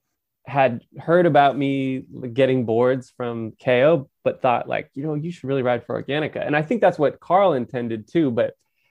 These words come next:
you know, it was just one of those things. K O was sort of a big,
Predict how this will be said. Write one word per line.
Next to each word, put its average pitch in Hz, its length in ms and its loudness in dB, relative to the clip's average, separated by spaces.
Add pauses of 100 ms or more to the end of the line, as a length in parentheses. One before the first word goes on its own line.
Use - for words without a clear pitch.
(160)
you 123 60 -2
know, 120 120 0
it 113 60 0
was 117 120 -8
just 113 160 -12
one 113 120 -2
of 107 40 -2
those 107 200 -4
things. 113 260 -4
K 123 220 2
O 113 60 2
was 107 120 -4
sort 123 140 0
of 107 60 0
a 98 160 -4
big, 113 280 -2